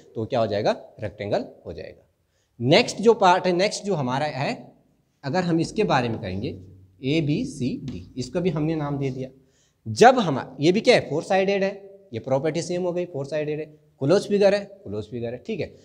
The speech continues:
लेकिन यहाँ पे क्या होगा, like हमारे पास ये क्या है, थ्री सेंटीमीटर है, ये थ्री सेंटीमीटर है, थ्री सेंटीमीटर है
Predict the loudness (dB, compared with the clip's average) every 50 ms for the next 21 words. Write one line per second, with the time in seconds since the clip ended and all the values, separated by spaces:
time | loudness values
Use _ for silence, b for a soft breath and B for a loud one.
0 | b b 0 4 6 6 6 6 4 2 2 2 2 0 0 -2 -2 -2 -4 -2
1 | 0 0 0 0 0 0 -2 -4 -6 -10 -18 -20 -20 _ _ _ _ _ -10 -6
2 | -2 -2 -2 -2 0 0 0 0 0 -2 -2 -2 -4 -4 -4 -4 -4 -2 0 0
3 | -2 -2 -4 -8 -14 -18 -20 -20 _ _ _ _ _ -4 0 0 0 2 2 0
4 | 2 2 2 2 0 0 0 0 -2 -2 -2 -4 -6 -8 -12 -18 -20 -20 -20 _
5 | _ _ _ _ -6 -6 -4 -2 -2 -2 -2 -2 0 -2 -2 0 0 0 0 0
6 | 0 -2 -4 -4 -4 -6 -6 -8 -10 -14 -18 -20 _ _ _ _ _ _ _ _
7 | _ -4 -2 0 0 0 2 2 0 0 2 0 0 0 0 0 -2 -4 -4 -4
8 | -4 -6 -6 -8 -14